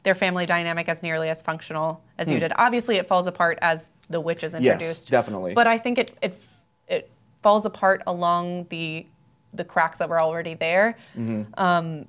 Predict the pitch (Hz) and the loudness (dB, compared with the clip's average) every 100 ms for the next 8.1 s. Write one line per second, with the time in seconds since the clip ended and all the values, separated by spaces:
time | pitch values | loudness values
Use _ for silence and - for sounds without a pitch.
0 | - 175 165 156 175 160 175 185 185 170 | -2 2 2 0 -2 0 0 -2 -4 -2
1 | 165 175 165 170 - - 160 180 180 - | -2 -2 -4 -8 -16 -8 -2 -2 -4 -12
2 | - 147 151 160 165 170 202 - 160 156 | -6 -6 -4 -6 -6 -6 -6 -6 -6 -6
3 | 160 156 156 160 - 160 160 156 160 156 | -8 -4 -4 -4 -4 -6 -4 -4 -4 -2
4 | 156 156 160 - _ _ _ - 160 - | -2 -2 -6 -12 _ _ _ -6 -6 -6
5 | - 165 92 - - - 190 175 - - | -2 -2 -2 -14 -14 0 2 2 -6 -4
6 | 214 - 196 185 185 202 - 165 165 - | -4 0 0 4 4 4 2 0 -2 -2
7 | 175 190 165 156 156 - - 170 156 - | -2 -2 0 0 -2 -12 -6 -6 -6 -10
8 | 151 | -12